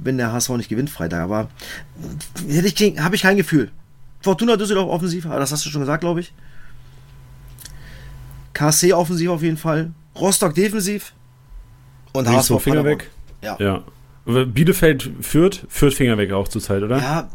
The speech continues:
Speaker 1: Mann.
Speaker 2: Aber Bielefeld auch, Bielefeld Ups and Downs. Da denkst du, du kannst, äh, F-, äh, Verteidiger aufstellen, weil die
Speaker 1: Aber
Speaker 2: Zweikämpfe
Speaker 1: auch,
Speaker 2: gewinnen.
Speaker 1: auch die drittschlechteste Heimmannschaft in, in Liga zwei. Das ist auch komisch, Bielefeld. Auf der einen, wo man sagt, Alter, ey. Aber fünfundzwanzig zu sechsundzwanzig Tore, also da, da, da knallt's eigentlich immer.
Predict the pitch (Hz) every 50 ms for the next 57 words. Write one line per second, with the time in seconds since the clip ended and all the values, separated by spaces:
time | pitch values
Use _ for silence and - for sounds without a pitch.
0 | - 143 - - - - - - - 135 147 170 107 113 107 92 135 175 180 226
1 | - - 180 175 - - - 190 160 127 - 143 165 - - 160 - - - 156
2 | - - - 175 160 139 143 143 156 147 - 117 135 175 175 - 160 156 - 160
3 | 151 - - - - 135 143 135 - - - - 139 - 175 160 160 - - 151
4 | - 143 170 202 170 147 - 123 123 - - 147 139 139 127 127 117 - 147 -
5 | - 165 175 175 147 139 123 117 104 110 117 143 202 208 - - 214 160 180 214
6 | - - - 226 220 - - 214 196 - 208 165 180 247 294 320 311 277 - -
7 | 170 139 - - - - - - - - - - - - - - - - - -
8 | - - - - - 156 160 156 156 156 156 147 147 143 135 131 - - - -
9 | - - 143 - - - - - - - - - - - 143 - - - - -
10 | - 135 139 120 123 - - - - - - - - - - - - - - -
11 | - 131 - - - - - - 123 120 123 127 135 131 135 143 139 - - 151
12 | 156 156 180 135 67 80 117 185 175 151 - - - - - - - - - -
13 | - - 135 147 143 - 202 226 226 175 175 185 190 180 175 185 151 190 190 -
14 | 196 185 165 180 175 170 165 156 190 220 190 160 139 139 147 139 123 - - 135
15 | 139 143 - 156 156 151 - 170 190 247 262 262 - - 139 139 117 120 120 123
16 | - - -